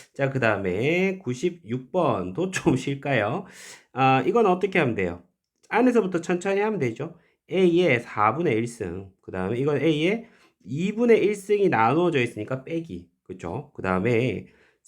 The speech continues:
전체 세제곱근이니까 전체 삼분의 일 승, 그 다음에 얘는 A의 K분의 일 승, 그 다음에 육분의 일 승이 분모에 있으니까 빼기, 그리고 전체의 루트니까 전체의 이분의 일 승을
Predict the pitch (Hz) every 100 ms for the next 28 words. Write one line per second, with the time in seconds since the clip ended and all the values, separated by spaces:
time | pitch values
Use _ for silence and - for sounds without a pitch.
0 | - 156 226 226 190 175 165 175 170 165
1 | 143 127 113 117 180 175 151 151 139 143
2 | 143 135 113 120 - 135 160 107 98 90
3 | 92 87 110 240 - - - _ 156 170
4 | 143 165 190 208 202 190 170 170 180 127
5 | 131 127 87 131 180 - 90 87 104 151
6 | 190 190 - _ - 131 135 185 202 175
7 | 175 - 170 196 220 - 135 156 123 101
8 | - 98 98 127 - 156 165 104 90 _
9 | _ _ - 180 185 180 160 220 - 185
10 | 127 131 - 135 120 104 104 101 107 117
11 | 98 98 147 95 95 110 90 107 - 76
12 | 95 175